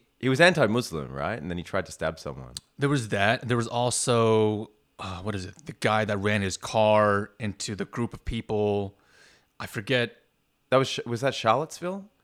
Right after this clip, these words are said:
Speaker 2: Oh, was that Charlottesville? Oh,
Speaker 1: The
Speaker 2: maybe that was
Speaker 1: Yeah.
Speaker 2: Charlottesville. Yeah,
Speaker 1: At
Speaker 2: yeah,
Speaker 1: the,
Speaker 2: yeah.
Speaker 1: the
Speaker 2: But I do know that there's a lot of, like, there was a, this one reporter. Um, I believe he,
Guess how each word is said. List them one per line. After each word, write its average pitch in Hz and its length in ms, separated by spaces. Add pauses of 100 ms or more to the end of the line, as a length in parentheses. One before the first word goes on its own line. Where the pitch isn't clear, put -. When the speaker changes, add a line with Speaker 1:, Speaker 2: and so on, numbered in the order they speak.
(400)
Speaker 2:
Oh, 117 80
was 117 140
that 170 100
Charlottesville? 277 520 (480)
Oh, 165 100
Speaker 1:
The 170 60
Speaker 2:
maybe 185 200
that 151 100
was - 180
Speaker 1:
Yeah. 127 100
Speaker 2:
Charlottesville. 95 340
Yeah, 127 300
Speaker 1:
At 120 60
Speaker 2:
yeah, 127 140
Speaker 1:
the, 92 80
Speaker 2:
yeah. 110 140
Speaker 1:
the 87 160 (580)
Speaker 2:
But 151 120
I 127 40
do 143 220
know 170 180
that 127 160
there's 127 320 (100)
a 123 60
lot 117 260
of, 113 240 (320)
like, 117 120
there 127 80
was 117 100
a, 113 80
this 117 240
one 131 280
reporter. 98 640 (520)
Um, 98 420
I 107 80
believe 110 320
he, 104 420